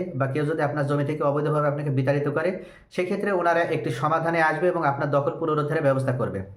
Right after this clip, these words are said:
তবে রেকর্ডে যে ভুল হয়েছে, এই রেকর্ডে ভুল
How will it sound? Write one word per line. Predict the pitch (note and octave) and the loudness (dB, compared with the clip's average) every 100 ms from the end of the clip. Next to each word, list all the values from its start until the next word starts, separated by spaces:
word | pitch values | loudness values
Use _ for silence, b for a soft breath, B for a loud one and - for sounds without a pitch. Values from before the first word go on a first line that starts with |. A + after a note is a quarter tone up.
| - _ _ _ b b - | -20 _ _ _ b b -2
তবে | C#3+ C#3+ | 0 2
রেকর্ডে | D3 F#3+ G3 F#3+ | 2 2 2 2
যে | |
ভুল | F3+ F#3 F3+ | 4 4 4
হয়েছে, | F#3+ G#3+ G#3+ - B B B B B - | 2 2 -2 -6 B B B B B -4
এই | C#3+ C#3+ C#3 - - _ _ _ _ _ _ _ | -2 -2 -4 -14 -20 _ _ _ _ _ _ _
রেকর্ডে | - C#3+ E3 F#3+ | -4 0 2 2
ভুল | F#3 | 2